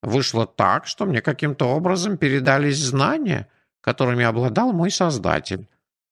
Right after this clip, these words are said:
Все или только некоторые теперь можно только гадать.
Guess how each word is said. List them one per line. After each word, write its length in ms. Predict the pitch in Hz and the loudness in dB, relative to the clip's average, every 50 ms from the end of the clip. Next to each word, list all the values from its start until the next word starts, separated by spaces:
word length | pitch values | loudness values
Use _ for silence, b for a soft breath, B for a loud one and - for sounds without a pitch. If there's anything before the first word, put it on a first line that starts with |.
| _ _ - | _ _ -10
Все 580 | - - - - - 104 120 - 240 302 302 | -6 -4 -2 0 2 2 2 2 2 2 0
или 160 | 220 123 95 | 0 0 -2
только 380 | 92 - 113 110 107 - - 104 | -2 0 -2 -2 -2 -2 -2 -2
некоторые 580 | 98 104 151 220 - - - - 160 127 113 107 | 0 0 0 0 -2 -4 -4 -2 0 0 -2 -2
теперь 300 | - 139 131 - 285 302 | -4 -4 -2 -2 0 0
можно 320 | 277 254 214 175 196 170 | 0 0 0 0 -2 -2
только 380 | - - 143 139 - - 143 123 | 0 0 0 0 0 -2 -2 0
гадать. 680 | 107 104 98 92 85 - 67 - - - - - | 2 2 2 2 0 -2 -4 -6 -8 -12 -18 -20